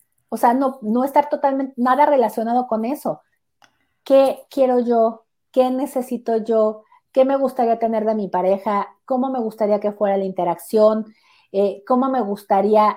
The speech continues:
llevarme con ella? Eh, eh, ¿qué cosas me gustaría hacer con esta persona?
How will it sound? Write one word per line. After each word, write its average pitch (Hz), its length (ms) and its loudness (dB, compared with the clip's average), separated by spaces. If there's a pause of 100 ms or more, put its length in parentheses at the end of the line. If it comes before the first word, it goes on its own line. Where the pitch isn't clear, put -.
(100)
llevarme 208 560 0
con 170 240 -8
ella? 196 500 -2 (300)
Eh, 185 460 4
eh, 180 220 0 (220)
¿qué 226 160 4
cosas 254 300 0
me 226 80 0
gustaría 196 380 0
hacer 190 220 -4
con 170 200 -8
esta 170 280 -8
persona? 208 840 0